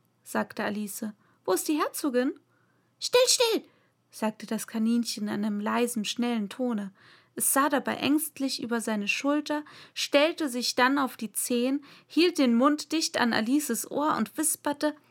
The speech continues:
„Sie ist zu Tode verurteilt.“ „Wofür?“, fragte diese. „Sagtest du, wie schade?“, fragte das Kaninchen.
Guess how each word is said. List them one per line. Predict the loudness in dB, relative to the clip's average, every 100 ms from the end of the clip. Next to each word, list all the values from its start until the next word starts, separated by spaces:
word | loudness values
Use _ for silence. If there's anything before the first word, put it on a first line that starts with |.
| _ -20 _ _ _ _ _
„Sie | -14 -10 -8 -6 -4 -4
ist | 0 0 0
zu | -4 -6 _
Tode | -8 -4 0 0 0
verurteilt.“ | -6 -12 -10 -12 -8 -8 -8 -10 -14 -20 _ _ _ _ _ _ _ _ _
„Wofür?“, | -2 2 4 4 2 _ _ _ _
fragte | _ -4 0 0 -2 -8
diese. | -4 -6 -2 -4 -6 _ _ _ _ _ _
„Sagtest | -8 0 0 0 -4 -4 0
du, | 0 0 -4 _ _
wie | 2 4
schade?“, | 2 0 -2 0 2 2 0 -2 _ _ _ _ _
fragte | -4 0 0 -2 -4
das | -2 -4
Kaninchen. | -2 0 2 0 -2 -4